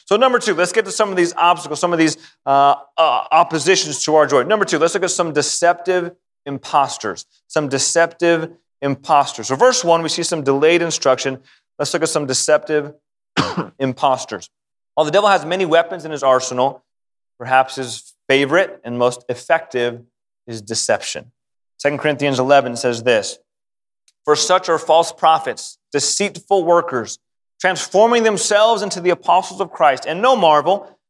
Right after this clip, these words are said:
for Satan himself is transformed into an angel of light." Revelation twenty, verse ten, "And the devil that deceived them was cast into the lake of fire and brimstone."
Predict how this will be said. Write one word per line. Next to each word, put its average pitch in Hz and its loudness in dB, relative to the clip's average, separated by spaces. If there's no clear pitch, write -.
for 185 0
Satan 233 0
himself 233 0
is 170 -4
transformed 117 -2
into 127 -4
an 120 0
angel 113 -2
of 101 -6
light." 101 -2
Revelation 143 2
twenty, 151 -2
verse 135 -2
ten, 151 -2
"And 147 -4
the 143 -2
devil 165 0
that 170 2
deceived 180 -2
them 127 -2
was 135 -2
cast 170 -2
into 131 -10
the 120 -10
lake 123 0
of 117 -6
fire 120 0
and 117 -4
brimstone." 110 -6